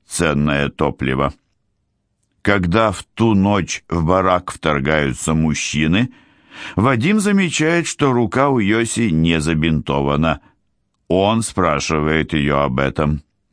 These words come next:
нежно гладит руку,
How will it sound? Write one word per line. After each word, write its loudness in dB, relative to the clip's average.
нежно 2
гладит 0
руку, 0